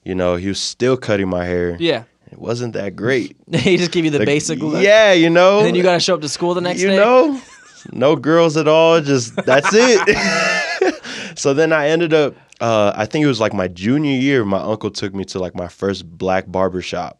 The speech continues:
Speaker 2: Nice.
Speaker 1: Exclusive Cuts, man, off
Speaker 2: Mm-hmm.
Speaker 1: Alessandro.
Speaker 2: Ooh.
Speaker 1: And then I ended up getting a haircut.
Speaker 2: Is that the one that's next to, like, used to be next to the Stater Brothers? Alessandro.
Speaker 1: No, Alessandro, the one off of, uh, the, no, I know which one you're talking about, but the one, uh,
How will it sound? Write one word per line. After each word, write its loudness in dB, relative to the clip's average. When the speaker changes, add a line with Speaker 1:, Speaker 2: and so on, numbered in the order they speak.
Speaker 2:
Nice. -10
Speaker 1:
Exclusive -4
Cuts, -2
man, -4
off -2
Speaker 2:
Mm-hmm. -6
Speaker 1:
Alessandro. -2
Speaker 2:
Ooh. 0
Speaker 1:
And -2
then 0
I 0
ended -2
up -2
getting -2
a -8
haircut. -8
Speaker 2:
Is 0
that -2
the 2
one -2
that's -6
next -8
to, -6
like, -6
used -8
to -12
be -8
next -10
to -12
the -10
Stater -10
Brothers? -12
Alessandro. -6
Speaker 1:
No, -4
Alessandro, 0
the -2
one -2
off -2
of, -8
uh, 0
the, 0
no, 2
I 2
know 2
which -2
one 0
you're 2
talking -4
about, -2
but -2
the 0
one, 0
uh, 0